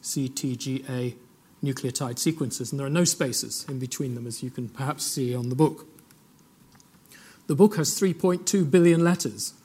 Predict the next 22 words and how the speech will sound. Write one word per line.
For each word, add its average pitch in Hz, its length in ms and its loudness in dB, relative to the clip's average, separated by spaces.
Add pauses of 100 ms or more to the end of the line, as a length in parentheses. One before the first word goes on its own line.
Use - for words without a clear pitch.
(960)
and 160 340 0 (300)
there 147 100 -2
are 131 60 -4
twenty 170 420 -2
different 143 560 -6 (260)
recipes, 156 560 0
that's - 280 -6
the 120 240 -8 (180)
genes 135 300 0
that 131 100 -6
we 127 80 -6
talked - 260 -8
about 123 200 -6
before, 120 380 -8 (500)
only 226 240 10
making 190 340 6
up 165 120 0 (280)
two 185 160 2
percent 143 420 -2
of 123 120 -8
those 127 180 -4
letters. 117 460 -8